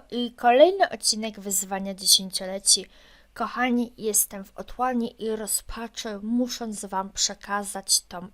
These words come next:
wiadomość. Otóż, gdy wróciłam od Graysona, a jak wiecie, byłam ostatnio w Korei u niego,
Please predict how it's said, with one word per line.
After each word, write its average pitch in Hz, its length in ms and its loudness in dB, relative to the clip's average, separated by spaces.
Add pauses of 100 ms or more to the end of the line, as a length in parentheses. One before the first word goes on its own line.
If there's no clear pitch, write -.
(140)
wiadomość. 202 1000 -4 (520)
Otóż, 285 400 0
gdy 247 260 -2
wróciłam 269 840 -2 (160)
od 208 280 -8
Graysona, 220 920 -4
a 190 60 -8
jak 190 180 -4
wiecie, 202 340 -10
byłam 190 360 -6
ostatnio 180 480 -12
w - 80 -20
Korei 240 600 2
u - 120 -10
niego, 226 420 -4